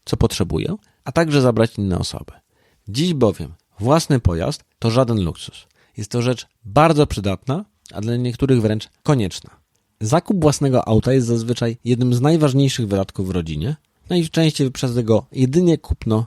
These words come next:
nieruchomości. Niestety, już dzisiaj samochody są drogie,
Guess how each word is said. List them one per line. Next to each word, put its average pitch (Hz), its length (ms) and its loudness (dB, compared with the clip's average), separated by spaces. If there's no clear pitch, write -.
nieruchomości. 98 680 -2
Niestety, 151 480 2
już 107 100 2
dzisiaj 156 340 0
samochody 127 480 -2
są 110 200 -2
drogie, 95 400 -2